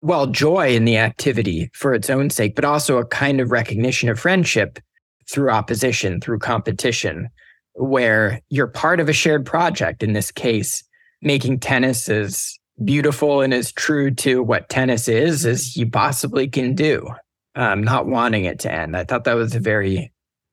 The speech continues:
nice, uh, sentiment and an expression of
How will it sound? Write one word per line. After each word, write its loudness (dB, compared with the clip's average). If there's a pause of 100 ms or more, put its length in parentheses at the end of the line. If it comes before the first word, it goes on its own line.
(100)
nice, -2
uh, -2
sentiment -2
and -6
an -6
expression -4
of -6